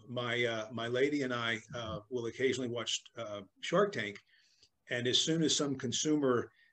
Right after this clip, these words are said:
you know, the, the guy with the fuzzy slippers that look like animals, as soon as that guy popped up, I said, "I think that's stupid. He's probably sold a, a billion dollars worth of that stuff." And he has, right? And so, so, uh, but it is that,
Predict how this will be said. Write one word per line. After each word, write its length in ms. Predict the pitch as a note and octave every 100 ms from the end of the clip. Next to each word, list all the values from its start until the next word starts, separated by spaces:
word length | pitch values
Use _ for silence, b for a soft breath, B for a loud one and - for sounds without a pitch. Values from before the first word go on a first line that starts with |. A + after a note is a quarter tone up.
| _
you 80 | B2+
know, 80 | B2
the, 140 | B2
the 120 | A#2+
guy 200 | B2 C3
with 160 | C3+ D3
the 80 | C3+
fuzzy 340 | C#3+ C3 B2+
slippers 600 | A#2 - C3 B2+ G2 -
that 120 | - A2+
look 120 | A#2+
like 200 | A#2 G#2
animals, 520 | A#2 A#2 G#2 F#2 - - _
as 80 | -
soon 120 | D#3+ F3
as 80 |
that 120 | E3 C#3
guy 120 | B2+
popped 300 | C3 B2 -
up, 120 | D3
I 100 | C3
said, 360 | A2 - B2 A#2 b b b _
"I 340 | B2+ C#3+ C#3 C3+ -
think 160 | B2
that's 260 | - A2+ -
stupid. 440 | - F#3 G#3 G3+ G3+ - _
He's 260 | - C#3+
probably 300 | C3 C#3+ C#3
sold 280 | C3 C#3+ B2+
a, 40 | A#2 - - - B2+
a 40 |
billion 420 | A2 C3 C3+ C3+
dollars 400 | C3 A2+ A#2+ G#2+
worth 200 | A2+ G2+ G2+
of 60 |
that 200 | G2 -
stuff." 220 | - F#2+ -
And 100 | D#3
he 100 | D#3
has, 260 | E3+ C3+ - -
right? 200 | A2+ B2+
And 160 | A#2
so, 300 | A2+ C3 B2 B2 B B
so, 260 | - B2 B2
uh, 360 | C3 A#2+ G#2+ G#2+
but 100 | C3+
it 120 | C3+
is 200 | D3+ G3
that, 180 | E3+ B2